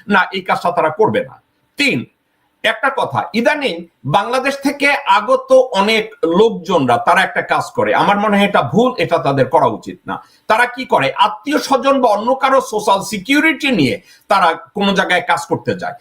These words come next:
উবার ডেলিভারি দেয় বা কোনো জায়গায় কিছু একটা করে। আপনারা এটা, আহ, আপনাদের দৃষ্টি থেকে আপনারা বলবেন যে আপনারা সার্ভাইভালের জন্য এই কাজটা করেন, কিন্তু আপনাদের এই কাজটা করা উচিত না, কারণ অন্য একজনের নামে আপনারা যদি কাজ করতে যান,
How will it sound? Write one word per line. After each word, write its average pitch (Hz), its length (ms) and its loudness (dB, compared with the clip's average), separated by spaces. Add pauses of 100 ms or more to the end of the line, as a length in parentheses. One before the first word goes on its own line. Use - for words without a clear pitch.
(160)
উবার 240 340 2
ডেলিভারি 147 460 -2
দেয় 123 160 0
বা 165 80 2
কোনো 214 280 -2
জায়গায় 196 300 -2
কিছু 180 280 -6
একটা - 220 -2
করে। - 260 -4 (200)
আপনারা 254 360 0
এটা, 254 340 2 (280)
আহ, 156 240 4
আপনাদের 269 540 0
দৃষ্টি 247 340 -4
থেকে 262 240 -2
আপনারা 233 320 0
বলবেন 185 380 0
যে 233 80 2
আপনারা - 260 -2
সার্ভাইভালের 196 680 0
জন্য 156 200 0
এই 139 80 0
কাজটা 139 300 -2
করেন, 226 320 0
কিন্তু 208 240 -2
আপনাদের 139 320 0
এই 123 60 -4
কাজটা 123 280 -6
করা 117 180 2
উচিত 147 420 -2
না, - 160 -16 (320)
কারণ 175 320 2
অন্য 226 280 2
একজনের 262 420 0
নামে 220 240 2
আপনারা 185 380 -2
যদি 180 200 -2
কাজ - 220 0
করতে 156 300 -4
যান, 87 180 -6